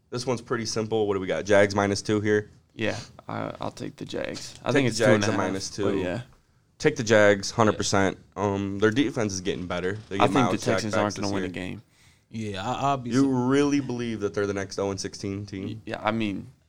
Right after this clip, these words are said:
Speaker 2: they ve-, they very well could
Speaker 3: I
Speaker 2: be.
Speaker 3: gi-, I give 'em one.
Speaker 2: Unless they could squeak one out against the Jaguars, and I don't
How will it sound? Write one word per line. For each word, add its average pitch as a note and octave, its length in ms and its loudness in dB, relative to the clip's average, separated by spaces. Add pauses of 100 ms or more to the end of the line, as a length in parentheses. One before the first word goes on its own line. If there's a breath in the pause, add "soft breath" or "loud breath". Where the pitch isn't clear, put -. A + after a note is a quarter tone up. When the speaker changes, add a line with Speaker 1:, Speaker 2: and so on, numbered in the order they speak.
(320)
Speaker 2:
they G2+ 100 -8
ve-, G2+ 240 -2
they A#2+ 160 2
very G#2 260 4
well G2 220 2
could G2 160 -6
Speaker 3:
I G2 80 -6
Speaker 2:
be. F2+ 80 -4
Speaker 3:
gi-, - 80 -6
I E3+ 100 -6
give A#2 180 -8
'em G2 100 -10
one. F#2 300 -14
Speaker 2:
Unless C3 320 6
they C3+ 80 6
could A#2 120 -2
squeak B2+ 340 4
one A2 140 6
out G#2+ 160 10
against G2+ 260 2
the G2 60 -10
Jaguars, F2+ 540 0
and F#2 100 -4
I F#2+ 120 -4
don't F2+ 160 -6